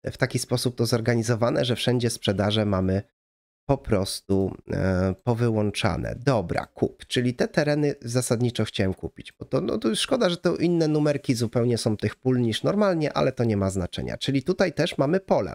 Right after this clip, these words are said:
Hmm. A to ciekawostka. Dobra. E, to moi drodzy, to moi drodzy, co my tu mamy? Mamy oczywiście pług.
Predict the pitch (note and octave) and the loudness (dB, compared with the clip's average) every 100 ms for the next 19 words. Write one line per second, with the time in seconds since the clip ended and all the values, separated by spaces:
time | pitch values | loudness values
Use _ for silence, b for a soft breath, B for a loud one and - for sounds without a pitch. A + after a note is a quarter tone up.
0 | - E3+ C#3 E2 _ _ b _ _ _ | -2 0 0 -2 _ _ b _ _ _
1 | _ _ - C#3+ C#3+ F3 F#3 D3 - - | _ _ -2 0 0 0 0 0 -2 -4
2 | - - C3 C3+ - - _ b _ _ | -8 -4 0 0 -2 -10 _ b _ _
3 | _ _ - G2+ - - A3 G3 D3+ C#3 | _ _ 0 0 2 2 2 0 0 -2
4 | - - - - D#3+ D#3 C3+ B2+ - _ | -2 -8 -10 -2 0 2 -2 -2 -6 _
5 | - _ D#3 D#3 D3 C#3 A2 B1 - _ | -20 _ 0 0 0 0 0 -2 -8 _
6 | _ _ _ _ _ _ _ _ _ _ | _ _ _ _ _ _ _ _ _ _
7 | _ _ _ _ _ _ _ _ _ _ | _ _ _ _ _ _ _ _ _ _
8 | _ _ _ G#2+ C#3 E3+ - A#2 B2 - | _ _ _ 0 2 2 0 -2 0 0
9 | B2+ - - - _ - | -2 -2 -8 -8 _ -20